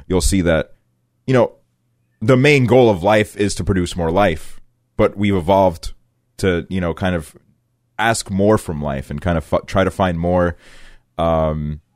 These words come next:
so yeah, I don't know. I just, I just can't imagine having a kid anytime soon.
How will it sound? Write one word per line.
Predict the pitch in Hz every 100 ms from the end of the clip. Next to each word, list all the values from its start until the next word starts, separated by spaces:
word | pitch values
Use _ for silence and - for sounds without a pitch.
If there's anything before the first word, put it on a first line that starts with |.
| _ _ _ _ _
so | - 92 87 85 82 78 - _ _ -
yeah, | 123 131
I |
don't | 143
know. | 120 80 - _ _ _ _ _ -
I | 92
just, | - - - - - -
I | - 95
just | 98 95
can't | - 95
imagine | 80 78 73 76
having | 80 73
a | 69 - _ _
kid | - 87 78
anytime | 78 73 78
soon. | 76 82 73